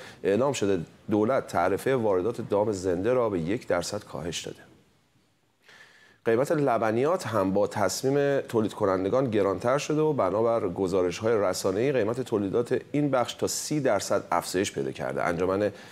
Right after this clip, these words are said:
صنایع لبنی ایران علت افزایش خودسرانه قیمت را تعلل دولت در تعیین قیمت محصولات لبنی و ضرر ناشی از این اقدام به دامداری‌ها عنوان کرده.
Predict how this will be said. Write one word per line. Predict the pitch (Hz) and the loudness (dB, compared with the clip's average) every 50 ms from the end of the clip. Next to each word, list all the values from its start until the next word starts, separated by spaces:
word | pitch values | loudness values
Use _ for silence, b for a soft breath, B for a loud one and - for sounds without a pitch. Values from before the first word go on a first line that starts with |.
| B B B | B B B
صنایع | - 101 92 87 90 90 104 | -2 0 0 2 2 2 2
لبنی | 101 92 87 82 90 87 90 101 | 2 2 2 2 0 0 0 0
ایران | 98 90 120 120 135 143 | 0 2 2 2 0 0
علت | 101 98 101 104 127 - | 0 0 0 0 0 2
افزایش | 117 85 92 90 - 117 120 147 - | 2 2 0 0 0 -2 -2 -2 -2
خودسرانه | - 107 107 101 - 104 90 87 85 107 110 101 | -2 -4 -4 -2 0 0 0 2 2 2 0 0
قیمت | 92 98 92 87 95 101 101 - | 2 0 0 2 0 -2 -2 0
را | 110 107 101 | 2 0 2
تعلل | - 98 71 73 90 90 85 104 110 107 | 2 2 0 2 2 0 0 0 0 0
دولت | 101 - 92 87 98 110 120 80 | 0 0 0 2 2 2 0 0
در | 98 107 98 | 0 0 -2
تعیین | - - - 107 101 98 92 135 147 151 135 | -2 -6 -4 -2 0 0 0 0 0 -2 0
قیمت | 113 110 101 95 107 110 - | 0 0 0 0 -2 -2 -2
محصولات | 113 107 85 82 - - 92 87 - 107 | -2 -2 -2 -4 -4 -4 -4 -2 -2 -2
لبنی | 92 87 87 87 92 95 98 135 | -2 0 0 2 2 2 0 2
و | 135 131 113 B B B B B B B | 0 0 0 B B B B B B B
ضرر | - 107 104 107 120 135 143 143 | 0 2 2 2 2 0 0 0
ناشی | 135 123 117 110 101 - - - 139 131 | 0 0 2 2 0 0 -2 -2 0 2
از | 117 98 - - - | 2 2 0 -2 -2
این | 127 131 107 - | -2 -2 0 0
اقدام | 104 104 90 92 98 120 131 127 120 | 0 0 0 0 0 0 0 2 2
به | 104 98 | 0 0
دامداری‌ها | 82 78 92 87 85 87 85 80 78 82 82 92 117 113 82 - - - | 0 2 2 0 2 2 0 0 0 -2 -2 0 0 0 0 0 -2 -4
عنوان | 78 78 69 67 67 65 | -4 -2 -2 -2 -4 -4
کرده. | 67 - - - - - | -6 -8 -8 -10 -10 -10